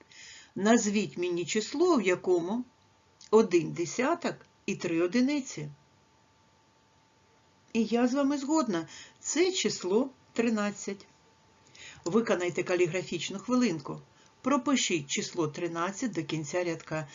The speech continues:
Тисни відео на паузу і виконай це завдання. Продовжуємо працювати з цим числом.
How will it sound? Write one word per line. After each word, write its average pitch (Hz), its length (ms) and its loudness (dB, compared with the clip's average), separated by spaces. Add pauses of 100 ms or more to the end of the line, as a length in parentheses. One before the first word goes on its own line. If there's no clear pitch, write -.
(220)
Тисни 185 400 0
відео 165 400 -2
на 156 140 -8
паузу 262 560 -2 (280)
і 190 120 -2
виконай 170 420 -4
це 175 160 -10
завдання. 160 580 -10 (2750)
Продовжуємо 311 520 4
працювати 208 600 2
з - 80 -8
цим 202 240 0
числом. 175 640 0